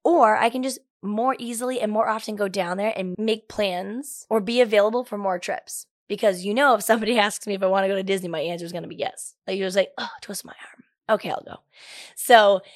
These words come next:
having that flexibility was great. And then the other piece is the discounts and benefits were also huge for me. So again, you get discounts on select dining. <laughs> So really, but again, it is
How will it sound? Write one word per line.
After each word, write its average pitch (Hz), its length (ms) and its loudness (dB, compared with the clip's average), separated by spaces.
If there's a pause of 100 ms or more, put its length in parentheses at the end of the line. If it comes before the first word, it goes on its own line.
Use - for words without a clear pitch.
(140)
having 269 400 6
that 226 220 6
flexibility 208 1040 0
was 180 280 0
great. 165 680 -8
And 247 140 2
then 233 100 -2
the 233 220 -2
other 311 240 2
piece 226 280 -8
is 214 200 -2
the 220 140 0
discounts 214 640 -2
and 262 200 -2
benefits 185 840 -6
were 214 200 2
also 185 300 4
huge 170 320 -10
for - 100 -12
me. - 200 -16
So 196 300 2
again, 185 360 -2
you 196 100 -8
get 190 160 -4
discounts 196 600 -6
on 180 520 -2
select 220 640 0
dining. 185 460 -4
<laughs> - 80 -20
So 202 560 -2
really, 254 320 0
but 220 120 2
again, 202 220 6
it 196 100 -4
is 202 220 0